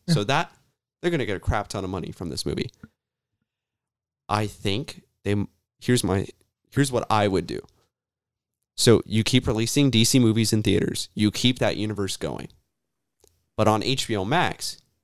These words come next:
Speaker 2: you release a couple little miniseries,
Speaker 1: Mm-hmm.
Speaker 2: kind of like Snyder Cut. Like, make it one full-length thing, but also have different chapters so people can watch it in different episodes.
Speaker 1: Mm-hmm.
Speaker 2: Give us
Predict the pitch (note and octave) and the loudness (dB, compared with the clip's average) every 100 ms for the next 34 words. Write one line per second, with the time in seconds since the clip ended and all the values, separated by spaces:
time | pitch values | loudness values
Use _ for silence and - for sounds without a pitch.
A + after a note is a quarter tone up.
0 | _ _ _ _ - A#2+ A2+ A#2 - - | _ _ _ _ -2 2 4 4 2 0
1 | C3 - A2 G#2+ G2 F#2 F2+ - _ _ | 0 2 4 6 6 6 2 -8 _ _
2 | _ _ _ _ _ _ _ _ B2 C3 | _ _ _ _ _ _ _ _ 2 4
3 | C#3 B2+ - F2+ D#2+ G#1+ - - - _ | 6 4 4 0 -2 -4 -4 -6 -10 _
4 | D#3 C3 C3+ C#3 - _ _ _ _ _ | -2 2 2 2 -6 _ _ _ _ _
5 | _ C3 C3 C3 F#2 - - - G2 F2+ | _ -2 0 0 -4 -6 -8 -2 0 -2
6 | - - - _ _ _ G2+ A2 A2+ C3 | -4 -6 -8 _ _ _ -2 2 2 2
7 | G2+ G#2+ A2 B2 A#2+ C3+ B2+ B2+ - B2+ | -2 0 2 2 2 2 2 0 0 -2
8 | G2 D#2+ - _ _ _ _ _ A#2+ A#2 | -2 -4 -10 _ _ _ _ _ 4 4
9 | A#2+ G#2+ G2+ - A2+ G#2+ F2 F2+ F#2 F#2 | 4 0 0 -2 -6 -4 0 0 2 0
10 | - G2 F#2+ F2+ - F2+ E2+ - F2 - | 0 -2 0 0 0 0 0 -2 -2 -2
11 | - - G2+ A#2+ - - - - _ - | -4 0 0 0 -2 -2 -4 -14 _ -6
12 | C3 B2 A#2 F#2+ F#2 - - | -2 0 -2 -2 -2 -4 -6